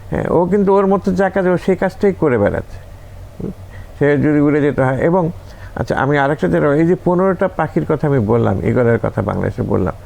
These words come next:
তার মধ্যে মাত্র পাঁচটা পাখি মোটামুটি দেশের মধ্যে থাকে। আর যেটা বললেন, মানে, আমি এটা ভুল, মানে, ভুলে গিয়েছিলাম যে বাকি দশটা প্রজাতির ঈগল, ওরা কিন্তু মাইগ্রেটরি, ওরা কিন্তু অনেক দূর চলে, চলাচল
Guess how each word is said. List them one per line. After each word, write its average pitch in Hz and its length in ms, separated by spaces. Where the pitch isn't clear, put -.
তার 135 120
মধ্যে 156 200
মাত্র 170 300
পাঁচটা 175 360
পাখি 185 380
মোটামুটি 180 400
দেশের 151 260
মধ্যে 120 200
থাকে। - 320
আর 120 340
যেটা 165 200
বললেন, 165 420
মানে, 123 380
আমি 127 280
এটা 139 160
ভুল, 123 360
মানে, 101 200
ভুলে 131 320
গিয়েছিলাম 131 440
যে 120 80
বাকি 139 320
দশটা 139 380
প্রজাতির 175 560
ঈগল, 120 300
ওরা 135 200
কিন্তু 147 220
মাইগ্রেটরি, 104 580
ওরা 120 140
কিন্তু 131 180
অনেক 135 280
দূর 139 280
চলে, 127 240
চলাচল 120 460